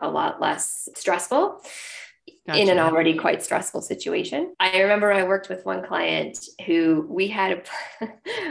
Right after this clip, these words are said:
Speaker 1: <laughs> we had several plans in place, and she was like, "Okay, I have to wait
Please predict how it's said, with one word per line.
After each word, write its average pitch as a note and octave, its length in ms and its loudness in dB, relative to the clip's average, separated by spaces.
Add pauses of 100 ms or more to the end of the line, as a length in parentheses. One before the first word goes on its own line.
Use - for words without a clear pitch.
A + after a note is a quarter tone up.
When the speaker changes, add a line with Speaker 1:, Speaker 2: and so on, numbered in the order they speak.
(120)
Speaker 1:
<laughs> - 0 -
we G#3 260 -2
had A3 320 -2
several G3+ 680 -2
plans F3 420 -4
in F3 160 -4
place, E3+ 560 -6
and F3+ 80 -14
she - 180 -10
was F3+ 140 -6
like, F#3 160 -4
"Okay, F3+ 460 -6
I E3 60 -4
have F#3 360 -4
to A3+ 100 -10
wait F#3+ 460 -2